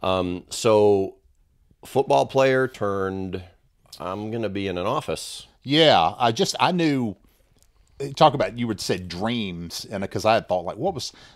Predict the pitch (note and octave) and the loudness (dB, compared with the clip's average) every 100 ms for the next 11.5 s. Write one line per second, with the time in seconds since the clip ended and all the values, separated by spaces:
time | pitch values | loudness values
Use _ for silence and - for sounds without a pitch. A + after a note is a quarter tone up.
0 | _ D3 G3+ - G3 - B2+ G2 G#2 G#2 | _ 4 4 2 -2 -2 -2 0 0 -2
1 | _ - G#2 F#2 F2 D#2 E2 D2 - - | _ -6 -2 2 2 0 -6 -8 -12 -18
2 | - - - - - - D#3 D#3 F#3+ G3+ | -20 -20 -20 -20 -20 -6 0 2 4 4
3 | C#3+ A2 F2+ D3+ A2+ - A2+ - G2 - | 2 0 -2 -2 -2 -4 -4 -6 -16 -6
4 | A#2 A2 A2+ B2+ B2 C#3 C#3+ G#2 G2+ A2 | -4 -4 -2 -4 -4 -2 0 2 0 0
5 | F#2+ F2+ E2+ D#2 D2+ C#2+ F2+ - - _ | -2 -6 -8 -8 -10 -6 -6 -6 -20 _
6 | - - - - G#2+ G2+ F#2 F#2 F2 E2 | -20 -20 -20 -6 -4 -2 0 0 0 -4
7 | E2 E2+ F2 _ _ _ _ _ _ - | -8 -12 -14 _ _ _ _ _ _ -10
8 | A2 - A#2+ G#2 F2+ F2 F2 E2+ D#2+ C#2 | -6 -4 0 6 8 8 6 4 2 -4
9 | - - - A#3+ - - - D#3+ C#3 C#3 | -10 -8 4 4 4 0 4 4 6 4
10 | G3 F#3 F#3 - G#3 F#3 D#3+ E3 D3+ D#3 | 6 6 6 4 2 4 4 4 2 0
11 | D3+ E3+ F#3+ F#3+ F#3+ | 4 4 6 4 2